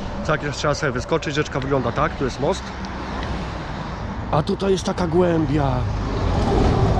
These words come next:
No i zobaczymy. Pewnie będę rzucał do momentu, aż przyjdzie jakiś wędkarz i powie, czemu kłusuje i na linę ciągle sieci.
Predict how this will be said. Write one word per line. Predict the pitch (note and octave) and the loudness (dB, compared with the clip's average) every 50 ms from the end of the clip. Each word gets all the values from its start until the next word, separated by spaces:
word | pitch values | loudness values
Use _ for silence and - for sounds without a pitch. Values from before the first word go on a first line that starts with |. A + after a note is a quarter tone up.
| - - - - | 6 6 6 6
No | D3 E3 | 6 6
i | E3 | 6
zobaczymy. | D#3+ F3+ F3 F3 - - D#3 B2 G#2+ G2+ - - - | 4 4 2 2 2 2 0 0 0 -2 -4 -6 -4
Pewnie | - C#3 C#3 D3 | -2 0 2 2
będę | D3+ D#3 D3+ D#3 | 2 2 2 2
rzucał | D3+ E3 D#3 - E3 | 0 0 0 0 2
do | D#3 D#3+ | 2 4
momentu, | D#3 D#3 D#3 E3 E3 D#3 - E3 | 4 4 2 2 0 0 0 0
aż | D3+ - | 0 0
przyjdzie | - - E3 D3+ D#3+ | 0 0 2 4 4
jakiś | D3+ - - - | 4 4 2 0
wędkarz | - E3 E3 - - D3+ - | 0 0 0 0 0 0 0
i | - | 0
powie, | - D#3+ D#3+ D3+ | 0 -2 0 0
czemu | D#3 - E3 D#3+ D#3+ | 0 0 0 0 0
kłusuje | D3 D3+ D#3 C#3 - - E3 D3 C#3+ | 0 0 -2 -2 0 2 2 2 2
i | C#3 D3 | 2 2
na | D3 D3 C#3+ | 2 2 2
linę | C#3+ D3+ D3+ D3 C#3+ - | 2 2 2 0 0 0
ciągle | - - D3+ C#3+ C#3 D3 | 0 0 0 2 2 0
sieci. | C#3 - D3 B2+ - - | 0 0 0 -2 -2 -4